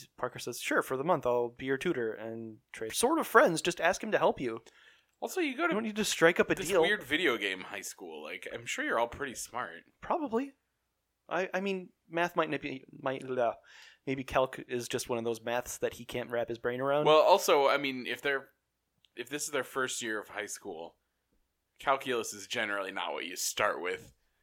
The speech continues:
Speaker 1: So
Speaker 2: So
Speaker 1: he
Speaker 2: it
Speaker 1: is,
Speaker 2: is, it's
Speaker 1: he's
Speaker 2: probably hard for smart kids.
Speaker 1: <laughs>
Speaker 2: I didn't do
Speaker 1: Could be.
Speaker 2: calculus till my senior year, and it was terrible. <laughs>
Speaker 1: Well, maybe he's just at the level already, 'cause he, we don't know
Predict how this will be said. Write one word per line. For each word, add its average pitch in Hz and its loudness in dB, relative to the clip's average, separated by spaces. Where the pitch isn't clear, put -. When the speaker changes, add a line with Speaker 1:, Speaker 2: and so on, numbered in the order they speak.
Speaker 1:
So - -4
Speaker 2:
So 127 4
Speaker 1:
he 123 4
Speaker 2:
it 127 4
Speaker 1:
is, 127 2
Speaker 2:
is, - -4
it's 147 -2
Speaker 1:
he's 135 -4
Speaker 2:
probably 165 8
hard 135 8
for 120 -6
smart 107 0
kids. 80 -10
Speaker 1:
<laughs> - -8
Speaker 2:
I 127 -2
didn't 135 0
do 131 -6
Speaker 1:
Could 131 2
be. 123 0
Speaker 2:
calculus 202 2
till 123 -8
my 98 -6
senior 113 -4
year, 90 -8
and 85 -8
it 127 0
was 101 -4
terrible. 127 -2
<laughs> 320 -4
Speaker 1:
Well, 151 2
maybe 147 -4
he's 147 -6
just - -2
at 123 2
the 117 0
level 120 -2
already, 107 -4
'cause - -10
he, 113 -16
we 131 -8
don't 120 -4
know 107 -6